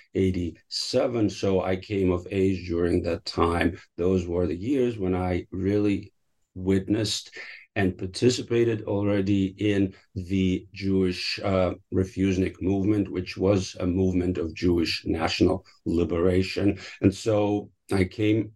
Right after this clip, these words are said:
here at the age of twenty, uh, and, uh, mm, that kind of, uh, heritage and that kind of baggage never really leaves you.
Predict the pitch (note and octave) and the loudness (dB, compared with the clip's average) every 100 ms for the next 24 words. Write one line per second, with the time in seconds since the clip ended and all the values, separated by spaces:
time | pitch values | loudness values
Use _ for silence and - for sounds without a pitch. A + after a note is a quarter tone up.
0 | _ - F#2+ F#2+ F#2 - - F#2 F2+ F#2+ | _ -4 0 2 0 -4 -10 -4 2 2
1 | F#2 F#2 - A2 C3 A#2+ G#2+ B2+ A2 - | 2 -2 -8 -8 -2 0 2 0 -4 -18
2 | - - G2 G2 G2 G#2 G2 G#2+ G#2 G#2 | -8 -2 0 2 2 2 0 -2 0 0
3 | G2+ G#2+ G2 A2 G#2 G#2 G#2 G#2 G2+ - | 2 0 0 0 2 2 0 -2 -4 -2
4 | G2+ G2 G2 - _ - G#2+ G#2 G#2 - | 0 2 2 0 _ -4 2 4 4 -4
5 | G#2+ G#2+ G#2 F#2 F2+ F2 - G2 F#2 F2+ | -2 2 2 2 -2 -4 -6 0 2 0
6 | - - - _ G#2 A2 A2 F#2+ F#2 F#2 | -4 -16 -20 _ -2 0 0 0 -4 -4
7 | - F2+ F#2+ F#2 - G2 F#2+ F2 D#2+ - | 0 2 2 0 -2 2 4 2 -4 -10
8 | - F#2 F2+ E2+ F2+ - - E2+ F#2 F2+ | -4 0 2 2 0 -2 -6 0 2 2
9 | E2+ E2 D#2+ D#2 D2+ D2 - - - - | 2 0 0 0 0 -2 -4 -6 -6 -8